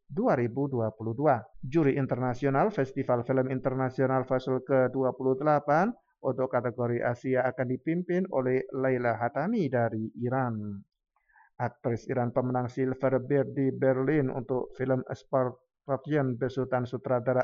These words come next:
Asghar Farhadi ini akan duduk sebagai dewan juri bersama dengan para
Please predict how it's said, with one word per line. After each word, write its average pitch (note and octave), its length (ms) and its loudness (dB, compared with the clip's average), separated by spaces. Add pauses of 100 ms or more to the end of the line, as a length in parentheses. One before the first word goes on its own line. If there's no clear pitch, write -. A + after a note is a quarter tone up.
Asghar B2+ 400 -2
Farhadi A#2+ 400 0
ini E3 320 0 (320)
akan G#3 400 4
duduk G3 240 6
sebagai C#3 480 2
dewan B2 400 2
juri F#3+ 400 -2
bersama G3 400 0
dengan F#3 320 0
para C#3+ 240 4